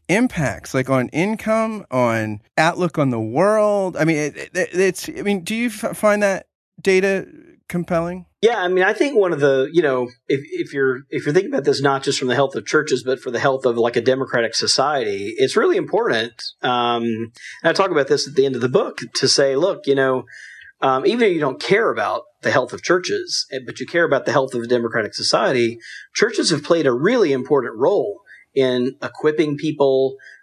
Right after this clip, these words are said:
Speaker 2: uh, you know, to have civic skills that they then take into other areas. And, I mean, we've always seen that, um, church attendance is highly correlated to rates of voting, uh, behavior.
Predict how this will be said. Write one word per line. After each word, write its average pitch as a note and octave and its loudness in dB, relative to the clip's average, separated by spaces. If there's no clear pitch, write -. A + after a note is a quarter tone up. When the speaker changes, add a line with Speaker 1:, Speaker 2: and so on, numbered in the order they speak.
Speaker 2:
uh, A#2 0
you D3+ 0
know, A#2 0
to A#2 -2
have A#2 0
civic C#3 0
skills C3 0
that A#2 -6
they B2+ 0
then A#2 -4
take B2 -4
into A#2+ -2
other B2 2
areas. C#3 2
And, B2+ 2
I C#3+ -4
mean, C3 2
we've C3 2
always D3 2
seen B2 0
that, A#2+ 0
um, A#2 -2
church C#3 0
attendance A#2+ -6
is G#2+ -8
highly C3+ 2
correlated B2 0
to A#2+ -4
rates A2+ 0
of G#2 -6
voting, A#2+ 0
uh, A#2+ 0
behavior. B2 2